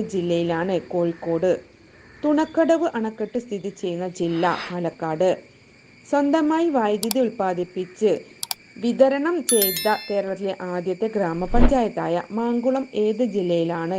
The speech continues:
ഇടുക്കി. ദേശീയ മനുഷ്യാവകാശ കമ്മീഷന്റെ രണ്ടാമത്തെ അധ്യക്ഷൻ എം എൻ വെങ്കട ചെല്ലവ.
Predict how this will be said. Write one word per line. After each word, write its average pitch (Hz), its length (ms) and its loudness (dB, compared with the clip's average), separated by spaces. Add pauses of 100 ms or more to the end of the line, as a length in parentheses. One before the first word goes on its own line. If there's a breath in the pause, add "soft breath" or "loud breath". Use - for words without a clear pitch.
(100)
ഇടുക്കി. 170 520 -4 (680 loud breath)
ദേശീയ 277 420 2
മനുഷ്യാവകാശ 247 800 0
കമ്മീഷന്റെ 185 720 -2
രണ്ടാമത്തെ 202 760 -2
അധ്യക്ഷൻ 170 600 -2 (420 loud breath)
എം 202 220 2 (200)
എൻ 196 200 0 (140)
വെങ്കട 175 480 -2
ചെല്ലവ. 165 540 -2